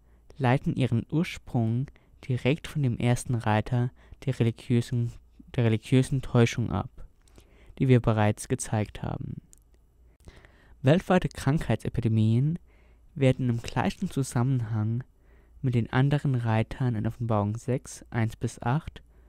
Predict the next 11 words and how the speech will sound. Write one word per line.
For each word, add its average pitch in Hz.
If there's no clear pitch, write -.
und 139
in 123
den 110
drei -
Evangelien 120
von 113
Matthäus, 123
Markus 113
und 120
Lukas 113
erwähnt, 98